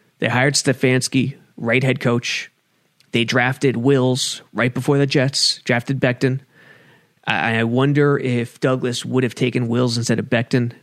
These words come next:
Nobody will know. But they draft Wills,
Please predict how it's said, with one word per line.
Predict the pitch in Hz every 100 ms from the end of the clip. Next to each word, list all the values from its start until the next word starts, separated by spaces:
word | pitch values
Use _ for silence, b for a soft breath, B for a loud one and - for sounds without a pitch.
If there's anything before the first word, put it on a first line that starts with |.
| -
Nobody | 123 120 123 117
will | 107 107
know. | 123 147 151 - b b b b b b b _ _ _ _ _
But | 117 113 - _
they | - 117
draft | 131 131 156
Wills, | 151 165 - -